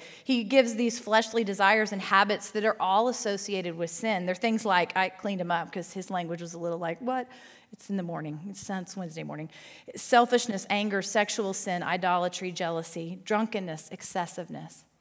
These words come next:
All of those things that we know lead us away from him, don't they? Disobedience. The flesh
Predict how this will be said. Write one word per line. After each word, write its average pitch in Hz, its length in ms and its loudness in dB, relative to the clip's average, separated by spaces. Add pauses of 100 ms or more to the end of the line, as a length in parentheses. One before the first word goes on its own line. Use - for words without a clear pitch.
(120)
All 233 280 -6
of 220 120 -8
those 233 180 -4
things 165 640 -12 (880)
that 180 160 -4
we 180 140 -6
know 180 680 -2 (240)
lead 196 180 -2
us 170 140 -6
away 160 200 -10
from 160 200 -14
him, 151 240 -18 (500)
don't 165 180 -14
they? 156 220 -20 (640)
Disobedience. 170 720 -6 (260)
The 220 80 0
flesh 254 640 6